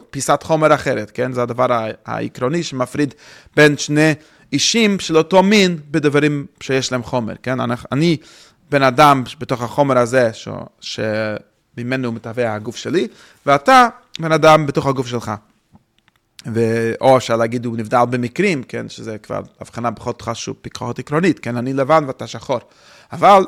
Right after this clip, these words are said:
זה, הכל הבחנה מאוד שונה, לא עוד הבחנה, זה הבחנה מסוג אחר,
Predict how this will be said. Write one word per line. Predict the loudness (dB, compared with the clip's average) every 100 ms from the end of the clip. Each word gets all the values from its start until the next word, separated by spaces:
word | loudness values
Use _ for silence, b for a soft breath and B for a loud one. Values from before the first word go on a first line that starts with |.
| -2
זה, | 0 4 4 2 _ _ _ _ _ _ _ _ _ _ _ _ -20 -6
הכל | -4 4 4 4
הבחנה | -2 -6 -2 0
מאוד | 2 0
שונה, | 0 -2 4 4 4 0 _
לא | 4 6 6 0 _ _ _ _ _
עוד | 2 4
הבחנה, | 2 0 -4 -4
זה | -4
הבחנה | -8 -2 0
מסוג | 0 -2 -2 4
אחר, | 4 4 4